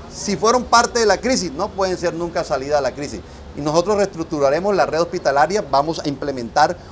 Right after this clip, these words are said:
un mecanismo que permita la actuación del sistema de referencia y contrarreferencia,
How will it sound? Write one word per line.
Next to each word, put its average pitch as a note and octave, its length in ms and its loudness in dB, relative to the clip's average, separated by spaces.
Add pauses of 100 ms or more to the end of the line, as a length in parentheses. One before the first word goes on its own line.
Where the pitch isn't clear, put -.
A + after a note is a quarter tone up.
un D#3 100 -2
mecanismo F3 640 2 (240)
que F3+ 100 2
permita F3 480 2
la F3+ 80 4
actuación D#3+ 600 0 (180)
del C#3+ 120 0
sistema E3+ 400 -4
de F#3+ 60 2
referencia F3 480 -2
y - 40 -10
contrarreferencia, B2+ 880 -4